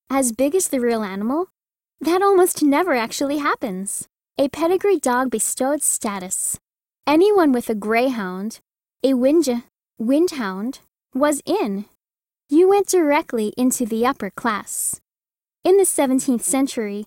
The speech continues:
a lot of money was spent on the popular greyhounds, but they also cost a lot,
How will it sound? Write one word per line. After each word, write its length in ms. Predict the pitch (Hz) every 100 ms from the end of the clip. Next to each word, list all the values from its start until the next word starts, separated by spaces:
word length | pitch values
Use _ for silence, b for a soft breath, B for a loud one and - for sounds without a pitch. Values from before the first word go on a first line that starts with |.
| _ -
a 120 | 320
lot 340 | 302 302 330
of 140 | 339 269
money 380 | 254 285 254
was 180 | 208 214
spent 420 | - - 262 285
on 80 | 240
the 80 | 214
popular 540 | - 285 311 247 202
greyhounds, 760 | 190 226 233 226 196 190 202 - _ _ _ -
but 140 | 330
they 160 | 370 359
also 360 | 349 370 453
cost 460 | 403 - 277 277 -
a 60 | 214
lot, 320 | 196 196